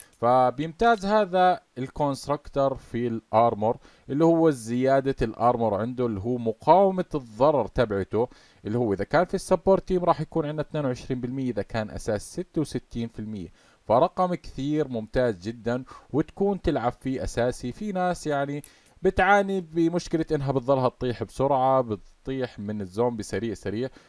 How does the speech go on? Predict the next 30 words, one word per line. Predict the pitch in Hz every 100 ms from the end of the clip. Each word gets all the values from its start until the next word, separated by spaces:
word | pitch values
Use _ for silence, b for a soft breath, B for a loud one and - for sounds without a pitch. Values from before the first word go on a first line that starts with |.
| b
فهذا | 175 226 226
الكونستراكتر | - 208 196 208 - 170
راح | 165 170 160
يتيح | - 165 170 160 -
عندك | 143 151 143 -
إنك | 110 113 -
تزيد | 101 - 165 175 -
القوة | 117 _ 143 135 127
والصلابة | 131 - 151 139 139 135 135
تبعتك، | 131 156 156 104 - 92 _ _ _
قوة | 151 139 143 -
الصلابة | - - 101 117 117
تبعتك. | - 131 135 127 - 151
انتبه، | 151 - 82 - b b b
يعني | 98 98 101
لما | 104 107
يجي | 131 113 113
يضربك | 117 98 95 -
زومبي | 90 120 135 107 87
أو | 87 113
إشي | - 127 147 b b b
بيزيد | 110 120 170 175
قوة | 165 160 156
الشيل | 139 - 156 147
تبعك، | - 139 107 -
يعني | 92 92
بدل | 107 113
مثلًا | 117 117 117
خلينا | - 120 123 123 131
نحكي | - 139